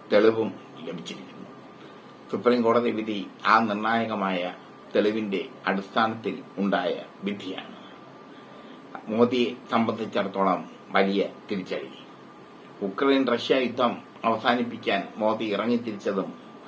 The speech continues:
ഇറ-, ഏഹ്, അത് വലിയ വാർത്തയായതും ഒക്കെ, ഒക്കെ പരമാർത്ഥമാണ്. പക്ഷേ ഇസ്രായേ-,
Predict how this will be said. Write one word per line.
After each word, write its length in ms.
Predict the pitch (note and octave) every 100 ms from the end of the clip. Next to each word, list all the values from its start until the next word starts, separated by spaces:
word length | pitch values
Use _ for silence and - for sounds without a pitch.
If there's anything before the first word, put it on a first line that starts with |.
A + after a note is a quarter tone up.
| - - - -
ഇറ-, 260 | G#2+ A2 -
ഏഹ്, 80 |
അത് 300 | A#2 G2 A#2
വലിയ 320 | B2+ A2 B2+ A#2+
വാർത്തയായതും 800 | G#2+ A2 A#2 A#2+ G2+ F#2 F2 D#2 - -
ഒക്കെ, 380 | F#2+ - G#2 - - - - - - - - - - - - - - D3+ B2+ A2+
ഒക്കെ 360 | - C3+ - G#3+
പരമാർത്ഥമാണ്. 920 | F#3+ B2 C3 D3 C#3 - F2+ - - - - - - - - -
പക്ഷേ 420 | C3 E3 B2+ F#2+ - - - - - -
ഇസ്രായേ-, 520 | G#2 G2+ C#3 D#3+ D3+